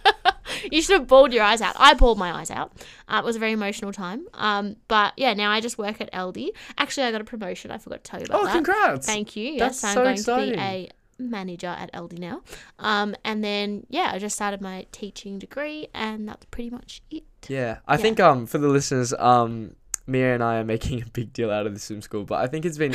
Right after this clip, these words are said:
Speaker 2: a
Speaker 1: <laughs>
Speaker 2: huge part of our lives. So I just want
Speaker 1: Yeah.
Speaker 2: to illustrate that and just make sure people are aware that, like, I've been at this swim school, uh, and we won't name drop it until the coach, the head coach, is on
Speaker 1: The
Speaker 2: the
Speaker 1: head
Speaker 2: podcast.
Speaker 1: coach,
Speaker 2: Hopefully
Speaker 1: yes.
Speaker 2: one day he will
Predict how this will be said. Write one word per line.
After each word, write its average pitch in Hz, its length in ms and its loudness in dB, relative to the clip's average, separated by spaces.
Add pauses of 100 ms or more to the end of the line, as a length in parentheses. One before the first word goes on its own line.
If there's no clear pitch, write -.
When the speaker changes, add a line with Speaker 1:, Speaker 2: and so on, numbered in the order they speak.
(160)
Speaker 2:
a 123 40 4
Speaker 1:
<laughs> - 20 -2
Speaker 2:
huge - 480 0
part 123 180 4
of 117 80 0
our 110 140 2
lives. 104 320 -2
So 117 220 2
I 104 140 2
just 123 180 -4
want 139 220 0
Speaker 1:
Yeah. 117 140 4
Speaker 2:
to - 20 -8 (360)
illustrate 139 600 2
that 143 300 -2
and 120 180 -8
just - 280 -8 (460)
make 131 280 0
sure 131 260 2
people 127 340 0
are 113 100 2
aware 113 320 0
that, 101 300 -2
like, 104 240 -4 (260)
I've 135 200 4
been 143 120 0
at 131 140 -2
this 127 160 -2
swim 123 180 -4
school, 117 440 -2 (280)
uh, 101 360 -4
and 110 100 -10
we 113 80 -8
won't 127 220 -6
name 104 160 -8
drop 104 200 -8
it 85 220 -8
until 110 540 -6 (260)
the 120 160 -2
coach, - 460 -8 (160)
the 131 100 0
head 127 220 -2
coach, 110 320 -4
is 120 100 -6
on 117 100 0
Speaker 1:
The 113 60 -6
Speaker 2:
the 107 80 -8
Speaker 1:
head 101 120 -4
Speaker 2:
podcast. - 40 -14
Speaker 1:
coach, 156 360 -4 (120)
Speaker 2:
Hopefully 147 240 -2
Speaker 1:
yes. 135 80 0
Speaker 2:
one 127 140 -2
day 117 160 2
he 120 100 -2
will 113 240 -4